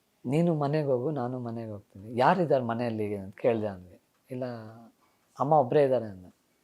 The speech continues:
"ಫಸ್ಟ್ ನೀನು ಮನೆಗೆ ಹೋಗು, ಅವ್ರನ್ನ ಹ್ಯಾಂಡಲ್ ಮಾಡೋದು ಇಂಪ-," ಅವನು ಫೋನ್ ಮಾಡಿದ್ದಾನೆ ಅವಾಗ. ಏನ್, ಅವ್ರೇನು, ಅವ್ರು, ಅವ್-, ನಮ್ ಚಿಕ್ಕಮ್ಮಂಗೆ ಇನ್ನೂ ಮುಟ್ಟಿಲ್ಲ ಅನ್ಸುತ್ತೆ ಸುದ್ದಿ ಅವಾಗ.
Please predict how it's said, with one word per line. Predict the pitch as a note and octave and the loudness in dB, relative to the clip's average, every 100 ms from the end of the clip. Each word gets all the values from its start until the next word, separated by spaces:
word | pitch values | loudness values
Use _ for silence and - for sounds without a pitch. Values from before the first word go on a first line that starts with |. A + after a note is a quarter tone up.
| _ _ | _ _
"ಫಸ್ಟ್ | - - - D3 | -12 -10 -8 -6
ನೀನು | B2 A2 | -6 -6
ಮನೆಗೆ | G2+ G#2+ G2 | -8 -10 -12
ಹೋಗು, | G2 E2 G2+ E2 _ _ _ _ _ _ _ - - _ _ _ | -14 -20 -20 -20 _ _ _ _ _ _ _ -16 -16 _ _ _
ಅವ್ರನ್ನ | B2+ E3 G#3 G3 | 8 10 10 8
ಹ್ಯಾಂಡಲ್ | D#3+ E3 E3 D3 | 4 4 2 0
ಮಾಡೋದು | C3 B2+ B2 A#2+ A2+ G#2 G2+ - _ _ _ _ _ _ _ _ _ _ - | -2 -2 -2 -2 -4 -6 -12 -20 _ _ _ _ _ _ _ _ _ _ -12
ಇಂಪ-," | A2+ A2+ A2+ _ - | -10 -8 -10 _ 4
ಅವನು | F3+ A#3 | 8 8
ಫೋನ್ | B3+ A3 A#3+ | 8 8 8
ಮಾಡಿದ್ದಾನೆ | A3+ F#3+ E3 D3+ | 8 8 6 4
ಅವಾಗ. | B2+ B2 B2 - - _ _ _ _ _ _ _ _ D#4 | 2 -2 -4 -6 -10 _ _ _ _ _ _ _ _ 6
ಏನ್, | C#4+ C#4+ B3+ A#3 - - | 6 8 2 -2 -4 6
ಅವ್ರೇನು, | D4 C4 D4 A3+ | 12 12 12 12
ಅವ್ರು, | A#3 - | 12 12
ಅವ್-, | G3 G#3 G3 - _ _ | 10 6 2 -6 _ _
ನಮ್ | G3+ G#3+ | 0 4
ಚಿಕ್ಕಮ್ಮಂಗೆ | B3 C#4 C#4 B3+ | 8 10 10 8
ಇನ್ನೂ | A#3 A#3+ G3+ E3 D#3 | 6 6 2 0 -4
ಮುಟ್ಟಿಲ್ಲ | C#3 C#3+ D3+ F3+ E3 | -8 -8 0 2 2
ಅನ್ಸುತ್ತೆ | C#3 B2 - A#2 A2+ | 0 -4 -8 -10 -10
ಸುದ್ದಿ | - A2+ A2 G2+ | -12 -12 -10 -10
ಅವಾಗ. | E2+ E2+ | -12 -20